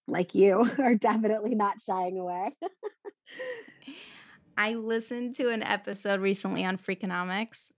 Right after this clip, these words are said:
Speaker 2: I am such a fan. How uncomfortable conversations are more wanted than unwanted.
Speaker 1: Oh, yeah.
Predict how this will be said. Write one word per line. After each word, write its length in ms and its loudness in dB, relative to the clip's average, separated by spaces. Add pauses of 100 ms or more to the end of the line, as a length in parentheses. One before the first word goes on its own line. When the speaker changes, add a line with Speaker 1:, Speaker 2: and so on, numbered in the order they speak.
Speaker 2:
I 80 -4
am 160 -6
such 240 -8
a 80 -4
fan. 480 -2 (960)
How 540 2 (440)
uncomfortable 720 0
conversations 1200 -4 (160)
are 160 2
more 300 -2
wanted 800 -4 (220)
than 220 -6
unwanted. 800 -6
Speaker 1:
Oh, 100 -4
yeah. 240 -6